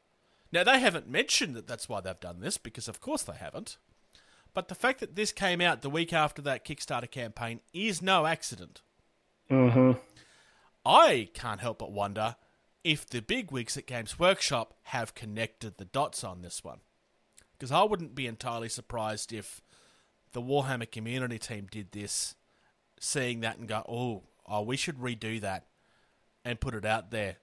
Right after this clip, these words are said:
Speaker 1: to remind people," 'cause it's another way that people, they can get people into Old World, right?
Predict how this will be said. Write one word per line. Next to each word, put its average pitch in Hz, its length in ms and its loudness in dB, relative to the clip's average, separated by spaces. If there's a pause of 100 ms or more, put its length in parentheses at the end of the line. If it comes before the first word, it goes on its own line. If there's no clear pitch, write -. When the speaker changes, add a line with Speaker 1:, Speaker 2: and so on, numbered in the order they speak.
(720)
Speaker 1:
to 131 120 -6
remind 110 560 -2
people," 120 240 -4
'cause 123 160 -6
it's 131 160 -8
another 131 220 0
way 110 160 -2
that 104 80 -8
people, 101 340 -14
they 110 140 -6
can 110 120 -12
get 107 160 -10
people 98 240 -10
into 95 200 -12
Old 160 240 2
World, 82 240 -14
right? 85 240 -10